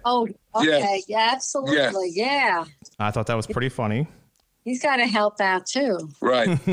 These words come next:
Speaker 3: And then the sad news about Ruth Bader Ginsburg, like, literally, like, at
Speaker 1: Right.
Speaker 3: nine o'clock,
Speaker 1: Right.
Speaker 3: like, eight o'clock,
Speaker 1: Yep.
Speaker 3: nine o'clock at night.
Speaker 1: I know. It was a shock.
Speaker 2: Yeah.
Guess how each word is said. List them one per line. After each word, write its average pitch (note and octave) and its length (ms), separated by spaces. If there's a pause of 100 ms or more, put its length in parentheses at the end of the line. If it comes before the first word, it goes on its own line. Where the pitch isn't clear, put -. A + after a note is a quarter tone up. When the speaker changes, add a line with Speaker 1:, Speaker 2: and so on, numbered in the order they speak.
(1120)
Speaker 3:
And C3+ 100
then C#3+ 80
the C3 100
sad C3 320
news A2 300
about G#2 220
Ruth A2 200
Bader G2+ 200
Ginsburg, F#2+ 600
like, F#2 180
literally, G2 360
like, F2 220
at - 60
Speaker 1:
Right. F3 160
Speaker 3:
nine F2+ 240
o'clock, F#2 360
Speaker 1:
Right. F#2 120 (180)
Speaker 3:
like, F2+ 220
eight G#2 80
o'clock, A2 240
Speaker 1:
Yep. A#2 60
Speaker 3:
nine G2+ 120
o'clock G2+ 240
at F#2 60
night. E2+ 300 (580)
Speaker 1:
I F#3 60
know. F#3 340
It E3 40
was D#3+ 180
a D#3 60
shock. G3 520 (260)
Speaker 2:
Yeah. D#3+ 420